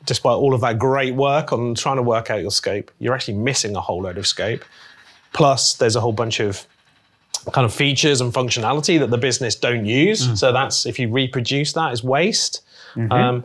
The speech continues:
Speaker 1: and like Ian said, right, the last thing the users want is
Speaker 2: Yeah.
Speaker 1: the system that does the same as what it does now.
Speaker 2: Yeah.
Speaker 3: And I reckon there's al-, also the,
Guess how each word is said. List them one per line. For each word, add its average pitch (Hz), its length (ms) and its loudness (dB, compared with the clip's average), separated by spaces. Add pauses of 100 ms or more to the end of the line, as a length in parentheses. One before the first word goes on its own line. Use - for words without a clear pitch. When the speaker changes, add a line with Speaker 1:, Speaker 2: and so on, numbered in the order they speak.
(120)
Speaker 1:
and 110 100 -4
like 107 220 0
Ian 101 180 -2
said, 95 280 -2
right, 101 200 -4
the 113 60 -6
last 107 380 -2
thing 104 140 -4
the 98 60 -6
users 98 320 -6
want 104 360 -6
is 107 160 0
Speaker 2:
Yeah. 87 120 -4
Speaker 1:
the 107 80 -4
system 104 440 -4
that 98 120 -6 (140)
does 113 220 2
the 113 80 -4
same 131 320 0
as 110 100 -4
what 131 100 0
it 120 120 -2
does 117 200 -2
now. 113 360 -2 (260)
Speaker 2:
Yeah. 113 160 -6
Speaker 3:
And 156 100 4
I 147 60 2
reckon 139 340 -2
there's 107 220 -4
al-, 117 360 -2
also 120 420 -4
the, 104 360 -10